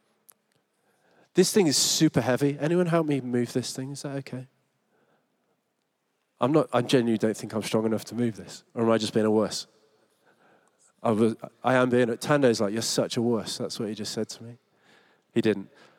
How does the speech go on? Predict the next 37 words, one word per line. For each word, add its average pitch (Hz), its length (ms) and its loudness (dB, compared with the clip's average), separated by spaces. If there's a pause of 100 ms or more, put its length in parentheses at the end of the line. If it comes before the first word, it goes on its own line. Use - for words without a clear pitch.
(800)
Where 185 120 6
are 214 60 6
the 151 80 4
band? 143 440 2 (1200)
It's - 120 -14
just - 180 0
to 147 60 -4
give 131 180 2
you 127 120 4
guys 113 260 2
hope. 123 340 -2 (360)
What 196 120 8
we're 202 100 10
gonna 175 200 6
do 131 200 6
is 127 140 2
we're 151 120 4
gonna 147 160 2
pray. 135 400 0 (160)
Is 139 80 -2
that 190 100 4
all 170 140 6
right? 156 280 4 (920)
Can 170 120 -2
I 214 140 6
invite 160 360 6
you, 160 140 6
if 160 160 2
you're 165 200 4
able, 131 380 2
would 151 420 -4
you 160 80 -2
stand 131 360 0
with 135 80 0
me? 147 120 4
And 156 120 4
those, 180 380 4